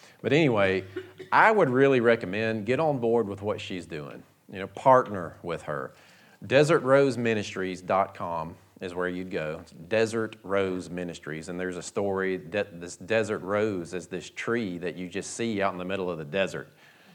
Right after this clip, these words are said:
And it's, it grows in these rocks and arid ground, but then, then all of a sudden these beautiful pink flowers will come right up out of the,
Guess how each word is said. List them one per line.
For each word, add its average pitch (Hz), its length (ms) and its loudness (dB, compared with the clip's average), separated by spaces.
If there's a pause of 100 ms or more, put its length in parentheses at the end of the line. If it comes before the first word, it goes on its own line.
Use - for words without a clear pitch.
(120)
And 107 100 -6
it's, 98 160 -10 (140)
it 98 120 -10
grows 107 380 2
in 98 100 -4
these 95 140 -4
rocks 98 640 2
and 87 180 -8
arid 104 460 0
ground, 98 580 0
but 98 160 -6
then, 92 300 -4 (260)
then 90 100 -4
all 104 100 2
of 104 40 -2
a - 40 -10
sudden 131 200 0
these 117 160 -4
beautiful 110 420 -4
pink 123 320 -6
flowers 113 480 0
will 95 80 -4
come 90 240 -6
right 95 200 2
up 104 160 -4
out 110 120 2
of 107 80 -4
the, 107 360 -6